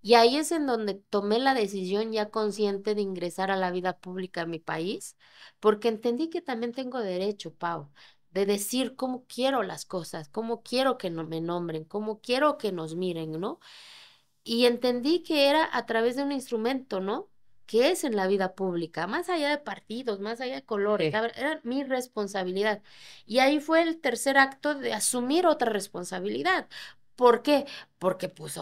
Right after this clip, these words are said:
Speaker 1: ¿cómo? Frosina, la indígena, pues, ya la compraron, ya se volvió indígena light, ya, ¿sí me entiendes?
Speaker 2: Sí.
Speaker 1: Porque vivo también esa, esa exclusión, ¿no? Pero entendí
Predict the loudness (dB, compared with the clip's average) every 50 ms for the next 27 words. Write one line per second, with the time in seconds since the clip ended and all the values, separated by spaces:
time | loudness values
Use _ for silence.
0 | -12 _ _ 2 4 4 4 4 2 0 -4 -4 -6 -6 -8 -8 -8 -4 -2 -2
1 | -2 -2 -2 -2 -2 -2 -2 -2 -4 -4 -4 -4 -4 -4 -2 0 0 2 2 2
2 | 2 2 0 -2 -8 -14 -16 _ -14 -14 -10 -6 0 4 8 8 8 8 6 0
3 | -12 -14 -10 -4 0 0 0 0 0 0 0 2 6 10 12 12 12 12 12 12
4 | 8 6 6 6 6 6 6 4 4 4 4 4 4 4 4 6 6 6 4 4
5 | 2 0 0 0 2 4 4 4 4 4 6 8 12 12 12 12 12 12 10 6
6 | 4 2 0 0 2 2 4 2 2 2 2 4 4 6 6 4 4 2 0 -4
7 | -6 -10 -12 -16 _ 6 8 8 8 8 8 6 6 6 6 6 6 6 4 4
8 | 6 8 8 8 8 8 6 6 6 4 4 6 6 4 4 2 -6 -12 -12 0
9 | 4 6 8 10 10 10 10 8 2 2 2 2 4 6 8 10 10 10 8 6
10 | 4 2 2 2 2 -2 -6 -14 -20 -20 -20 -20 -4 _ 6 8 8 8 8 6
11 | 2 4 4 4 6 6 6 4 4